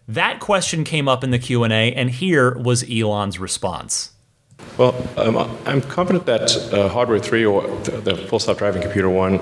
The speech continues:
Speaker 2: uh, will be able to, uh, achieve full self-driving at a safety level much greater than a human, probably, I don't know, at least two or three hundred percent better than a human. Um, then obviously there will be a future Hardware four or,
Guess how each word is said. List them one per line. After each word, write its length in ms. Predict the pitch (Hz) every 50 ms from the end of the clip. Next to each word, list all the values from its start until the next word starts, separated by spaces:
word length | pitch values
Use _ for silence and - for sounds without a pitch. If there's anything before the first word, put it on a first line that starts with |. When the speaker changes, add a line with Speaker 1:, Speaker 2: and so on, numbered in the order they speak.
| 95 95
Speaker 2:
uh, 220 | 82 92 92 90 87
will 260 | 87 90 92 90 87 90 87 87
be 160 | 92 95 92
able 180 | 92 87 90
to, 840 | 82 90 - - - 92 90 90 90 87 85 85 80 85 - - - - - 87
uh, 220 | 92 80 65 60 - - - - - - - - - - - - - - - -
achieve 280 | 95 - - 104 90
full 120 | - 104 95
self-driving 600 | - 101 87 95 95 92 90 95 92 92 87 95 92 92 - -
at 80 | 98 95
a 40 |
safety 320 | 87 - 110 107 95 113 107
level 440 | 104 98 87 95 92 87 80 - 95
much 200 | 95 90 - -
greater 220 | 98 95 95 92
than 420 | - 95 92 92 90 87 85 87 - - - -
a 40 | 76
human, 280 | 69 92 92 92 95 90 90 92
probably, 380 | 92 92 92 90 85 87 87 80
I 80 | 69
don't 80 | 80 87
know, 160 | 82 78 78 - - - - - - - - - - - - - - - - - -
at 60 | 92
least 300 | 95 104 98 - - -
two 180 | - - 104 95
or 80 | 90
three 200 | - - 95 98
hundred 200 | 92 95 92 95
percent 480 | 87 - 90 - - 101 98 92 98 98
better 220 | 95 92 98 95
than 100 | 90 98
a 60 | 95
human. 340 | 95 98 98 101 101 101 101 - - - - - - - - - -
Um, 400 | - 92 90 90 87 87 87 85 85 - - - - - - -
then 280 | - 101 98 95 92 85 95
obviously 320 | 90 98 101 95 - - 98
there 60 | 98
will 100 | 104 104
be 120 | 98 98
a 40 | 92
future 520 | 90 - - 104 98 - 107 101 98 95 87 90 98 98
Hardware 340 | 95 95 98 92 95 92 85
four 360 | - - 98 98 98 95 92
or, 60 | 98